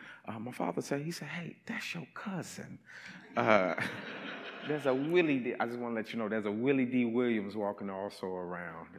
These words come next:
uh, the third. Uh, so that's kind of the backdrop of my, of my name. Uh, church, say amen.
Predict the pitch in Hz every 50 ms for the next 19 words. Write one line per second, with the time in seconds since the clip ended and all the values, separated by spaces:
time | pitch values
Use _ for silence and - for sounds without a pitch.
0 | - - 92 95 92 90 82 87 - - 107 92 87 85 82 78 - - - -
1 | - - - - - - - - 104 107 95 - - 117 107 113 120 117 - -
2 | - 110 107 98 92 92 90 87 95 101 101 95 87 82 98 90 85 - - 87
3 | 82 - 101 95 90 90 85 85 - - - - - - - - _ - 85 92
4 | 87 85 92 92 92 90 87 85 87 87 87 90 90 90 85 82 82 80 80 80
5 | 80 85 - - 87 82 73 - - 110 87 73 - - 82 76 71 73 71 73
6 | 67 67 - - - - - - - - - - - - - - - - - -
7 | - - - - - - 135 113 - - 147 - 127 - - 131 123 120 - -
8 | - -